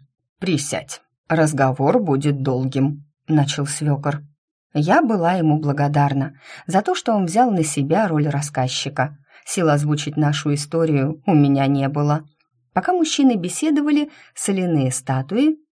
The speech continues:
несколько раз пытались ожить. Но щелчки пальцами то оборотня, то старика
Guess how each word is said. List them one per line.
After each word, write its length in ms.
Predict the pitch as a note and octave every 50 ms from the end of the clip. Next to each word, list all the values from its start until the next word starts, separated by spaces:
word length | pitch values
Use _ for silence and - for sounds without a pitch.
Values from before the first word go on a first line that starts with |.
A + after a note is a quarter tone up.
| _ _
несколько 560 | F3 F#3 F#3 F3 - - D#3+ D3 D3 - C#3+
раз 200 | D3+ G3+ B3+ -
пытались 520 | _ - E3 D3+ D3 C#3 C#3+ D3 D3 - -
ожить. 440 | D3 D3 D3 C#3+ C3 D3 - - _ _ _ _ _ _ _ _
Но 220 | E3+ F3 F3 E3 D#3
щелчки 500 | D3+ - D#3+ D#3 D3 - - - C#3 C3
пальцами 640 | - - B2 A#2+ A#2+ - - - A3 B3+ D4+ D#4+ D#4 - - - _ _
то 140 | - E3+
оборотня, 720 | - B3 - G#3+ A#3+ G#3 G#3 G#3+ A#3 A#3 A#3 A3 G#3 G#3
то 160 | G#3 _ - D3
старика 640 | - - - C#3+ B2+ C3+ C3+ - D3+ E3 G#3+ -